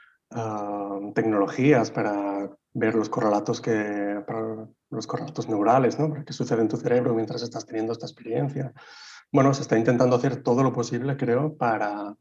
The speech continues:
intentar explicar qué sucede con esta parte más, digamos, subjetiva o experiencial. Am, y desde luego hay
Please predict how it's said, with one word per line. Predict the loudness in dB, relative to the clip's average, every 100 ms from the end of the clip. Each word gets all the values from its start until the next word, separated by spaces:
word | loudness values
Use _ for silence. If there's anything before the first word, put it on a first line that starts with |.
| -14
intentar | -10 -4 -2 0 -2
explicar | -2 0 0 2 0 0 -8 -10
qué | -10
sucede | -8 -2 2 2 -2 -10 -20 _ _
con | -8
esta | -4 -2
parte | 0 -2 0
más, | 0 0 -2 -6 -10 -14 -8
digamos, | -6 -4 -4 -6 -12 -20 -20 _ _ _ -4
subjetiva | -2 0 0 2 4 6 4 2
o | 0
experiencial. | -2 -2 -2 -2 -2 -2 -8 -20 -20 -20 -20 -20 _ _ _ _ _ _ -2
Am, | 0 0 -2 -4 -6 -6 -8 -4
y | -2
desde | 0 2
luego | 4 6 8
hay | 6 0